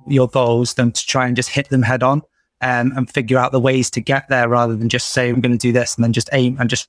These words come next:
batter your head against it until it happens. It's easy to just break everything down and then just flow through it. That's what I did when I was trying to break sixteen, and literally just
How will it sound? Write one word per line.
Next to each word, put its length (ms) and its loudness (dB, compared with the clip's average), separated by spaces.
batter 220 0
your 100 2
head 160 -2
against 380 -2
it 180 0
until 220 0
it 80 -2
happens. 480 -2
It's 160 -2
easy 240 2
to 100 -8
just 200 -4
break 220 0
everything 360 0
down 240 2
and 100 2
then 240 2
just 240 -6
flow 200 0
through 160 -2
it. 80 -2
That's 160 0
what 100 -6
I 140 0
did 220 -2
when 120 0
I 60 2
was 80 -4
trying 180 -2
to 60 -2
break 340 -4
sixteen, 680 0
and 120 0
literally 240 -2
just 160 -4